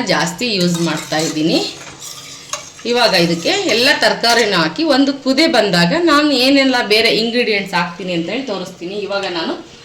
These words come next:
ಬಟಾಣಿ ತಗೊಂಡಿದ್ನಲ್ಲ, ಅದನ್ನು ಕೂಡ ಇದಕ್ಕೆ ಹಾಕ್ತಾ ಇದ್ದೀನಿ. ಎಲ್ಲ ತೊಳೆದು ಶುದ್ಧಿ ಮಾಡಿ ಇಟ್ಕೊಂಡಿರೋದು, ಹಂಗಾಗಿ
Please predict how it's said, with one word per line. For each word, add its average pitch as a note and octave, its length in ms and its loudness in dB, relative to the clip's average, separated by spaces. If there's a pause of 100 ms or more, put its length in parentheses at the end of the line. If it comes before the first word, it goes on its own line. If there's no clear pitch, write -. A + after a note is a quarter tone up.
(140)
ಬಟಾಣಿ B3+ 500 2
ತಗೊಂಡಿದ್ನಲ್ಲ, G3 640 -4
ಅದನ್ನು A#3+ 360 -2
ಕೂಡ F#3 160 -8 (280)
ಇದಕ್ಕೆ G3+ 280 -4
ಹಾಕ್ತಾ D#3+ 400 -2
ಇದ್ದೀನಿ. D#3 500 -4 (240)
ಎಲ್ಲ B3+ 180 4 (140)
ತೊಳೆದು B3+ 680 0
ಶುದ್ಧಿ B3+ 240 0
ಮಾಡಿ A#3 260 2
ಇಟ್ಕೊಂಡಿರೋದು, G3 720 0
ಹಂಗಾಗಿ G3+ 580 0